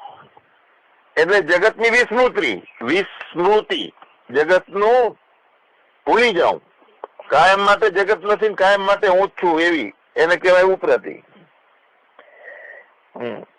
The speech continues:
સ્થૂળ સૂક્ષ્મ વ્યવહારમાં સારી રીતે બધુંય બાદ કરવાની એલર્ટ ભૂમિકા રહે ત્યારે એ વૈરાગ કહેવાય.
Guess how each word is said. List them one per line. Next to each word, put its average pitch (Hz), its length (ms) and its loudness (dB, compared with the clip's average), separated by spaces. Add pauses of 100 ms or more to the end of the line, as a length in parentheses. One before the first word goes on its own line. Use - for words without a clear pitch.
(880)
સ્થૂળ 208 460 -2
સૂક્ષ્મ 190 500 -2
વ્યવહારમાં 185 720 2
સારી 165 520 0
રીતે 190 480 -2
બધુંય 156 460 -4
બાદ 170 480 0 (260)
કરવાની 165 460 2
એલર્ટ 175 600 2
ભૂમિકા 156 500 0
રહે 175 340 2
ત્યારે 160 440 0
એ 156 40 2
વૈરાગ 139 380 2
કહેવાય. 117 400 0